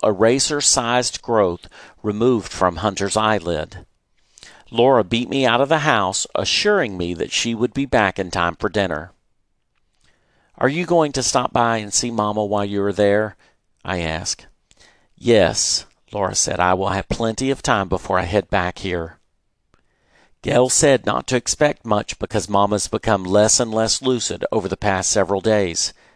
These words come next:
I said. "We'll see how she is when I get there,"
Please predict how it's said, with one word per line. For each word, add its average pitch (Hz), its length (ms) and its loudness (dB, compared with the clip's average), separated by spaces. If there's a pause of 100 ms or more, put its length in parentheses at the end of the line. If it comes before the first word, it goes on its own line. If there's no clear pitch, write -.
(120)
I - 140 -6
said. 52 400 -4 (1300)
"We'll 127 240 6
see 143 520 -2 (180)
how - 420 0
she 135 340 -2
is 90 300 -2
when 98 140 -2
I 98 100 -2
get - 280 -4
there," 85 320 -6